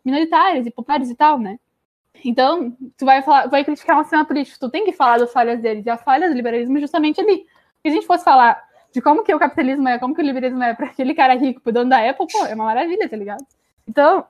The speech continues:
porque eu tenho certeza que alguém ia falar isso, que, ah, eles são comunistas, socialistas, são dos minorias, não sei o quê, dos pobres coitados, mas é um ponto que a gente tem que conversar sobre isso,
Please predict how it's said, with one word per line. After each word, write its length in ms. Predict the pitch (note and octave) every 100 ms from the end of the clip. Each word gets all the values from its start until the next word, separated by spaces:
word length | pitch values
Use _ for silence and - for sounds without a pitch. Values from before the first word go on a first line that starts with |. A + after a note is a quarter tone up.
| _ _ _
porque 160 | C#4 E4
eu 60 |
tenho 140 | F#4+ A4+
certeza 240 | G#4 G4
que 40 | F#4+
alguém 140 | D4+
ia 100 | C#4
falar 240 | C4+ A#3+
isso, 220 | A3 G#3+ -
que, 80 |
ah, 200 | A#3+ D#4
eles 120 | E4+ -
são 160 | C#4
comunistas, 520 | C#4 C#4 B3+ D#4+ E4
socialistas, 480 | - C4 C#4+ E4 _
são 260 | - C4+ D4
dos 120 | C#4
minorias, 360 | C4+ B3+ D4+ D#4+
não 100 | B3+
sei 160 | C4
o 20 |
quê, 140 | C4 E4
dos 140 | C4
pobres 200 | - C4
coitados, 380 | C4 B3 D#4 D#4 _ _ _ -
mas 440 | C#4 D#4 E4 - _ _ -
é 80 | D#4
um 60 |
ponto 140 | G#4+ A4
que 60 |
a 40 | G#4+
gente 160 | A4
tem 100 | B4+
que 60 | -
conversar 440 | F4+ B3 A#3+ A#3
sobre 280 | A3 G3+ G3
isso, 280 | - -